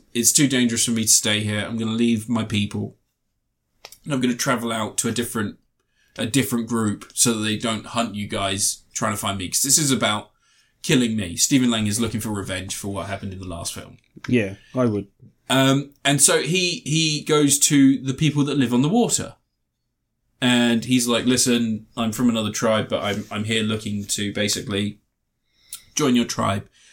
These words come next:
Speaker 1: because people that were hunting me, uh, gonna kill the tribe I was with. They don't know I'm here. They don't know your people exist.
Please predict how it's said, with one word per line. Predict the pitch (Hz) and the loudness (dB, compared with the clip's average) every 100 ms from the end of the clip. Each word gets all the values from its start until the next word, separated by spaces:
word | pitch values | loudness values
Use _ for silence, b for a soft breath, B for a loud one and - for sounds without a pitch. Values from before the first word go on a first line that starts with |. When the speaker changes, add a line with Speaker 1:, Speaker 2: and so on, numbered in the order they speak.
| b | b
Speaker 1:
because | 127 120 104 | -2 -2 2
people | 135 123 | 2 2
that | 123 | 0
were | 104 | -2
hunting | 117 107 113 104 | -2 -2 -4 -4
me, | 101 98 101 _ _ _ _ - | -4 -6 -10 _ _ _ _ -8
uh, | 110 104 | -4 -2
gonna | 110 110 | -2 -4
kill | 101 160 131 | -2 2 2
the | 117 | 2
tribe | - 110 | 0 0
I | 110 | 0
was | 107 | -2
with. | 110 110 110 - _ _ _ _ _ _ _ _ - - | 0 0 -2 -8 _ _ _ _ _ _ _ _ -14 -6
They | - | 0
don't | 123 135 | 4 4
know | 120 | 4
I'm | 117 | 2
here. | 120 | 2
They | 120 | 2
don't | 135 131 | 2 2
know | 120 | 2
your | 120 123 123 110 | 0 2 0 2
people | 117 113 101 | -2 -4 -6
exist. | 98 95 104 - - | -4 -4 0 0 0